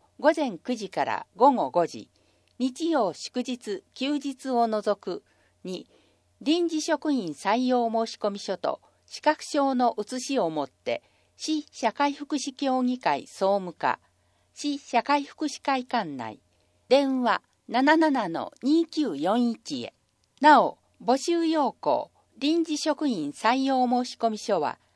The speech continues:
市社会福祉会館、同協議会ウェブサイトで配布。安城市民憲章実践者の推薦募集。活動が市民憲章の精神に基づくもので、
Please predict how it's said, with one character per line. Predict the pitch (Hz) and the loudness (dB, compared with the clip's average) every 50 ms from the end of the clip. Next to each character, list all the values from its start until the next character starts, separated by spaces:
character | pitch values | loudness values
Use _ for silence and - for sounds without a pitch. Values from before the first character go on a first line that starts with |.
| _ _ _ - | _ _ _ -12
市 | - - 311 311 | -6 -4 -4 -4
社 | 302 - - 247 220 | -4 -4 2 2 2
会 | 220 - 285 285 | 2 2 0 0
福 | 277 - - - 285 | -2 -6 -8 -8 -8
祉 | - - | -8 -6
会 | - - 254 214 170 | -2 0 0 0 0
館、 | - - 151 131 98 87 95 _ _ _ _ _ _ _ _ _ _ - | -2 -6 -6 -6 -6 -6 -12 _ _ _ _ _ _ _ _ _ _ -6
同 | 220 302 320 277 202 - | 0 2 2 2 2 0
協 | - - 247 254 277 277 | 0 2 4 4 4 4
議 | 269 262 254 | 2 0 -2
会 | 254 - 170 147 123 - _ - | -2 -2 -2 -2 -2 -6 _ -6
ウ | - 233 | -4 -2
ェ | 269 294 | 0 0
ブ | 294 311 | -2 -4
サ | 294 - 302 269 | -6 -4 -4 -4
イ | 247 220 | -4 -4
ト | - 170 139 | -6 -6 -4
で | 127 123 | -4 -6
配 | - - 151 131 131 | -6 -4 -6 -6 -6
布。 | 127 - - 123 - - - - _ _ _ _ _ _ _ _ _ _ _ _ | -8 -12 -12 -12 -12 -12 -16 -20 _ _ _ _ _ _ _ _ _ _ _ _
安 | - 269 339 359 330 | 2 2 4 4 2
城 | - 240 190 165 156 - - | 2 2 2 4 2 0 -2
市 | - - 240 247 | -4 -2 0 2
民 | 277 320 339 339 339 | 4 4 4 2 2
憲 | - 370 330 320 - | 4 4 4 4 2
章 | - - 214 170 156 143 | 0 0 2 2 2 2
実 | 135 - 180 190 - - - 339 | 0 -4 -8 -10 -8 -4 0 2
践 | 302 302 269 | 2 2 2
者 | - - 170 147 | 2 0 0 2
の | 143 139 131 - _ | 2 0 0 0 _
推 | - - - 262 294 320 | -14 -12 -6 -4 -4 -4
薦 | - - 302 277 277 254 240 226 | -2 0 0 0 0 0 -2 0
募 | - 180 175 | 4 4 4
集。 | 170 - - 214 196 180 170 - _ _ _ _ _ _ _ _ _ _ _ _ _ _ | 4 2 -4 -4 -4 -4 -4 -8 _ _ _ _ _ _ _ _ _ _ _ _ _ _
活 | - - 269 269 - 330 320 | -2 -2 -2 0 0 0 4
動 | 339 339 320 311 | 4 6 6 6
が | 294 294 247 - | 6 4 2 0
市 | - - - 262 277 | -2 -8 -4 0 0
民 | 294 320 330 330 330 | 2 2 2 2 0
憲 | - 349 339 339 | 0 -2 -2 -2
章 | 311 - 247 208 196 | -2 -2 -2 -2 -2
の | 175 156 147 147 | 0 -2 -2 -2
精 | - - 294 320 294 | -2 -2 -4 -4 -4
神 | - - 262 214 | -4 -6 -6 -4
に | 175 160 160 151 139 139 | -4 -4 -4 -4 -4 -6
基 | - | -4
づ | 151 165 175 - 240 247 247 269 254 | -2 -2 0 2 2 2 2 -2 -8
く | - 190 | -6 -6
も | 165 151 151 | -4 -4 -2
の | 151 143 143 | -4 -4 -6
で、 | - 107 - - | -4 -6 -6 -6